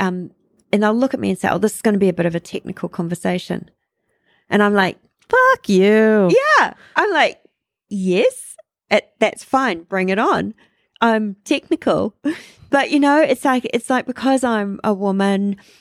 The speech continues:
Speaker 1: I, I currently have blonde hair, which probably doesn't help, you know, and, and because, you know, women come in all kind of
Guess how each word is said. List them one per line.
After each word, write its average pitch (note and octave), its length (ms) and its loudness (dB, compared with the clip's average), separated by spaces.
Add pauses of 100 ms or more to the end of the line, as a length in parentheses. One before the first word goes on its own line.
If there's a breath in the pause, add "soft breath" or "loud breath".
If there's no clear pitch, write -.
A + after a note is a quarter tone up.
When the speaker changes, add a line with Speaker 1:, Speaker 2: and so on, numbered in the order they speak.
(160 soft breath)
Speaker 1:
I, G#3 200 0
I F#3 100 -2
currently G#3 380 -2
have G3 200 -6
blonde F#3+ 320 -4
hair, G#3 260 -4
which - 200 -12
probably F#3+ 160 -12
doesn't - 260 -20
help, - 460 -8 (1160 soft breath)
you A3+ 80 4
know, E3+ 240 0 (100)
and, B3+ 200 2
and E4 220 2
because, G#4 540 -2 (240)
you B3+ 120 0
know, F#3+ 220 0 (760 soft breath)
women E4 600 2 (920)
come A#3+ 200 0
in A#3 100 2
all B3+ 560 2 (100)
kind A3+ 260 -2
of F#3+ 200 -2